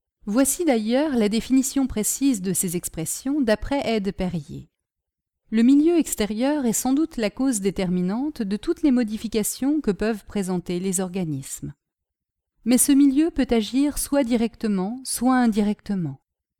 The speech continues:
Directement, quand il ne provoque au sein des substances protoplasmiques que des modifications chimiques, telles que la formation de la chlorophylle et des pigments, ou qu'une suractivité de la nutrition, aboutissant, par exemple,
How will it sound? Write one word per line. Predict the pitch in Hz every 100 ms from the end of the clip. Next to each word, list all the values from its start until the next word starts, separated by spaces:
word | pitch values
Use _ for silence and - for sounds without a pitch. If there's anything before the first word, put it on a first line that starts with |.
| _ _ 185
Directement, | 190 190 190 - 185 233 320
quand | 247 214 -
il | 233
ne |
provoque | 233 - 226 302 330
au | 214
sein | - 247 254
des | 208
substances | - - - 226 254 -
protoplasmiques | 196 190 175 165 - 208 277 339 - 175
que | 254
des | 240 247
modifications | 208 175 180 - 185 - 208
chimiques, | 196 - 160 170 226 _ - -
telles | 220 226
que | 220
la | 202 190
formation | 208 190 180 - 226
de | 233
la | 185
chlorophylle | - 190 175 160 - 254 240
et |
des | 175 170
pigments, | 160 165 160 196 285 269
ou | 226
qu'une | 214 277
suractivité | 269 269 254 - - 226 - 269 269
de |
la | 233 202
nutrition, | 214 - 226 - - 180 247 _ -
aboutissant, | 190 240 - - - 254 269
par | 233 165
exemple, | 170 175 208 277 - -